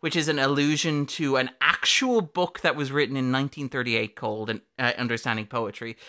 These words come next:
which is, like, literally the textbook on teaching and reading poetry in American schools. So I love that it's very, it's very clearly a direct screw you from Thomas Schulman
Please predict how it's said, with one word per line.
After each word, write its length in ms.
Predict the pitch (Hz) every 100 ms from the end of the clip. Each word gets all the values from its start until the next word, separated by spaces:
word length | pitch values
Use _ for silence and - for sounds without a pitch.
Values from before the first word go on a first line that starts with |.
| -
which 160 | 151 156
is, 180 | 143 151
like, 220 | 135 -
literally 440 | 143 143 - 143
the 100 | 123
textbook 580 | 120 139 127 - 120 - -
on 180 | 117
teaching 540 | 110 - 127 - 123 110
and 120 | 107
reading 300 | 113 107 110
poetry 400 | - 107 107 110
in 80 | 104
American 400 | 107 107 107 107
schools. 460 | - 117 156 170 - _ _ - _
So 120 | 160
I 60 | 139
love 220 | 139 131
that 120 | 135
it's 180 | 127 -
very, 260 | 135 135 135
it's 120 | -
very 300 | 131 151 160
clearly 480 | - 160 156 139 123
a 60 |
direct 480 | - 123 120 113 -
screw 260 | - 131 117
you 240 | 113 113
from 220 | - 107
Thomas 360 | 117 110 107 -
Schulman 400 | 123 113 113